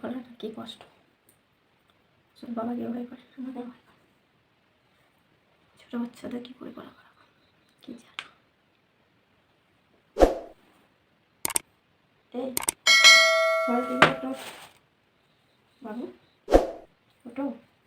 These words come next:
বাবুর বেলা সোনাই বলা করবে না। কেমন করে কাঁথা ঘুমাচ্ছে। ছাড়, এটা ছাড়। অঙ্কিতা? আর সারা সপ্তাহ নেই, এমন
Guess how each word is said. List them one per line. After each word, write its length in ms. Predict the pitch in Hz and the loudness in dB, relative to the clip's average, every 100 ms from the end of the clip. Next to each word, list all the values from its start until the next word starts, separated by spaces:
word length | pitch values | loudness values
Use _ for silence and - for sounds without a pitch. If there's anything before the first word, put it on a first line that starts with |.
| _ _ _ _ _ _ _ | _ _ _ _ _ _ _
বাবুর 280 | 240 226 247 | -10 -8 -6
বেলা 180 | 254 269 - | -6 -8 -10
সোনাই 220 | 220 233 | -8 -8
বলা 140 | - - | -8 -18
করবে 220 | - - - | -20 -20 -20
না। 60 | - _ _ _ _ _ _ _ _ _ _ _ _ _ _ _ _ _ _ _ _ | -20 _ _ _ _ _ _ _ _ _ _ _ _ _ _ _ _ _ _ _ _
কেমন 200 | - 233 240 | -12 -4 -2
করে 100 | 233 | -2
কাঁথা 180 | 233 226 240 | -6 -6 -8
ঘুমাচ্ছে। 420 | - 226 - - - - _ _ _ _ _ _ | -8 -16 -20 -20 -20 -20 _ _ _ _ _ _
ছাড়, 160 | - 247 | -4 -4
এটা 120 | 247 262 | -4 -6
ছাড়। 160 | 262 247 - _ _ _ _ _ _ _ _ _ _ _ _ _ _ _ _ _ _ _ _ | -10 -12 -18 _ _ _ _ _ _ _ _ _ _ _ _ _ _ _ _ _ _ _ _
অঙ্কিতা? 300 | 233 247 285 - - _ _ _ _ _ _ _ _ _ _ _ _ _ _ _ _ - | -8 -6 -10 -14 -20 _ _ _ _ _ _ _ _ _ _ _ _ _ _ _ _ -18
আর 100 | 247 | -16
সারা 140 | 226 220 | -14 -12
সপ্তাহ 220 | 208 - 233 | -14 -14 -18
নেই, 100 | - _ _ - | -18 _ _ -18
এমন 160 | 220 | -4